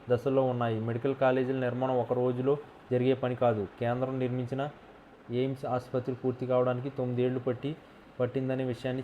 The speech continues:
చంద్రబాబు మర్చిపోతే ఎలా? ఒక పక్క మెడికల్ కాలేజీలను ప్రైవేటుకి కట్టబెడుతూ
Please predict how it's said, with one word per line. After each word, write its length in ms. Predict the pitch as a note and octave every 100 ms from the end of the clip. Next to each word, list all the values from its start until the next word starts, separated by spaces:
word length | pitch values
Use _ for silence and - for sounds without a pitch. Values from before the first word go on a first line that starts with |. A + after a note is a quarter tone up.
| C3
చంద్రబాబు 380 | B2 B2 B2+ C3
మర్చిపోతే 640 | C3 B2 B2+ B2+ B2 B2+
ఎలా? 280 | A#2 A2+ G2 -
ఒక 140 | A#2 A#2+
పక్క 260 | A#2 A2+
మెడికల్ 440 | C3 B2 A#2+ C3+ C3
కాలేజీలను 960 | B2+ B2+ B2+ A#2+ A#2+ B2 C3 E3+ - - - - - B2+
ప్రైవేటుకి 680 | A#2+ B2+ C3 B2+ B2+ B2+ C#3+ C3+
కట్టబెడుతూ 580 | A#2+ B2+ C3 B2 D3